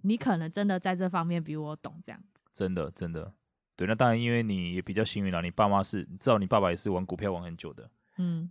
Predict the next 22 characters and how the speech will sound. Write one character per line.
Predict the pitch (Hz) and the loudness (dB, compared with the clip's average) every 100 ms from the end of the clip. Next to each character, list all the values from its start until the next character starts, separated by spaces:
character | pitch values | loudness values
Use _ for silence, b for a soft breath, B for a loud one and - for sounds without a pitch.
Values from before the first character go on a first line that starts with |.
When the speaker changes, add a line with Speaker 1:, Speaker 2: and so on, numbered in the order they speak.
| - | -6
Speaker 2:
对， | 85 65 | -6 -4
所 | - 101 | 2 4
以 | 95 87 73 - | 4 2 -4 0
对 | 135 107 | 2 4
很 | 101 90 | 0 -2
多 | 107 101 101 101 98 | 0 2 2 2 0
可 | 101 - | -4 -8
能 | 85 82 87 101 - _ | -6 -6 -8 -12 -18 _
一 | 123 | -6
般 | 113 101 | 0 2
人 | 95 | 2
来 | 87 | 0
说， | 98 87 | -4 -4
尤 | 101 | -4
其 | 98 | -4
是 | 110 | -4
我 | 92 | -4
们 | 87 | -6
中 | 95 | -8
南 | 90 82 | -8 -10
部 | 92 | -14
的， | 76 | -14